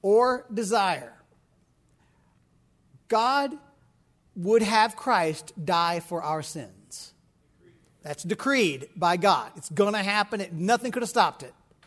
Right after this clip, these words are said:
Okay. Decree or desire.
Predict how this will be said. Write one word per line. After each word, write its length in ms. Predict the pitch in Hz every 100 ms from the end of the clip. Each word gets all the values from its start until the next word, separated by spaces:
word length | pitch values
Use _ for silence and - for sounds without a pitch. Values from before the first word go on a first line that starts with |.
| _ _ _ _ _ _ _ -
Okay. 340 | 180 196 117 - _ _ _ _ _ _ _ _ _ _ _ _ 160
Decree 540 | 160 - 240 277 277
or 320 | 220 220 226
desire. 640 | 185 196 170 185 156 127